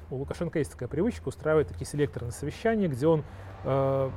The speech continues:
просто поливает грязью своих же чиновников, им же назначенных. И как бы это такой спектакль для людей, типа, "Я хороший, они все плохие".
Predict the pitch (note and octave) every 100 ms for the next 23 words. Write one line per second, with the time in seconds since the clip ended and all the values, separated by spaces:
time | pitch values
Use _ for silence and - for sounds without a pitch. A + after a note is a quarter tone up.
0 | - G#3 G3+ - D3 D3+ E3+ C3+ D3 G3+
1 | F#3+ C#3 - C#3+ F#3+ C#3+ - E3 C3 G2
2 | - - C#3+ B2+ C#3 C3 G#2 - - -
3 | - - - - - D#3+ - D#3+ D#3 G3+
4 | G#3 G3+ - G#3 F#3+ E3+ D#3 F#3 G#3+ G3+
5 | B3+ - F3 E3 G3 - G#3+ B3 - E3
6 | F3 - E3+ E3+ - C3